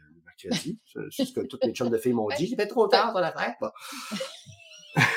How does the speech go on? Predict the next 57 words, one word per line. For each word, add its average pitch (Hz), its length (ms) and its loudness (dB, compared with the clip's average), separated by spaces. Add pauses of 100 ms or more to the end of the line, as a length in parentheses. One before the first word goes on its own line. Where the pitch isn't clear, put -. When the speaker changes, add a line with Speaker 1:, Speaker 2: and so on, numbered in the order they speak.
(800)
Speaker 2:
Je 339 40 10
te 277 100 8
dirais 294 160 6
que 302 40 -2
la 285 100 -2
majorité 254 400 -2
des 302 180 -4
entrepreneurs 226 600 0
sont 180 280 -4 (240)
soit 285 380 2
en 349 60 -2
train 269 140 -2
de 254 80 -2
travailler, 226 520 -2 (180)
soit 311 500 4
en 277 60 2
train 262 160 2
de 254 60 0
souper, 269 440 2 (360)
ou 320 340 10
soit 262 220 4
couchés. - 160 -8 (160)
<laughs> 605 600 4
Parce 311 140 10
Speaker 1:
Bon, - 40 -8
Speaker 2:
qu'ils - 100 -8
sont - 80 2
Speaker 1:
ouais. - 80 10
Speaker 2:
brûlés. 202 200 2 (340)
<laughs> - 300 -2
Speaker 1:
Bon, - 100 0 (140)
ouais, 139 120 8
euh, 113 480 8
je 110 100 -4
me 139 100 4
couche 208 180 6
à 180 100 12
onze 143 140 8
heures, 165 120 10
puis 143 60 2
je 131 60 2
me 135 60 4
lève 139 120 6
à 135 60 4
cinq 135 180 0
heures 123 80 2
et 113 60 4
demie. 95 180 0
Fait 95 140 -8
que 104 120 -2
je, 101 140 0
je 113 100 0
dois 131 160 6
être 160 160 4
une 117 80 4
bébête 120 220 4
bizarre. 101 260 -6